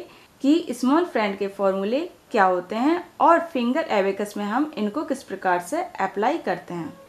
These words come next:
small friend हम उन दो numbers को बोलते हैं जिनको ऐड करने पर हमें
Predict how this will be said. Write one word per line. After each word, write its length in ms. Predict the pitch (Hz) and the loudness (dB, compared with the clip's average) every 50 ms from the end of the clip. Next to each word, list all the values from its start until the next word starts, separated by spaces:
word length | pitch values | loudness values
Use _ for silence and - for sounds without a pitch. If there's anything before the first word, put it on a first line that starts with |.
| - - 226 | -10 -6 -6
small 280 | 220 220 262 285 330 359 | -2 0 2 2 2 2
friend 280 | - - 254 233 233 233 | 2 0 0 2 2 2
हम 160 | 226 - - - | 0 0 0 4
उन 140 | 277 277 | 4 6
दो 120 | 262 254 233 | 6 6 4
numbers 400 | 220 214 202 202 196 202 202 - | 2 0 0 0 0 0 -2 -2
को 120 | - 214 190 | -6 -6 -4
बोलते 340 | 185 190 185 180 - - | -2 -2 -4 -4 -4 -4
हैं 280 | 220 269 320 349 302 240 | 0 2 2 2 2 0
जिनको 520 | - 269 285 294 294 294 - 254 269 294 - - - | 0 2 4 4 4 2 0 -2 -2 -2 -4 -6 -2
ऐड 260 | - 233 262 254 - - | 2 2 2 2 0 -4
करने 260 | 233 214 202 202 196 | -2 -2 -2 -2 -4
पर 140 | 196 - 208 | -2 -2 -2
हमें 280 | 202 196 214 277 370 | -2 -2 -2 -2 -2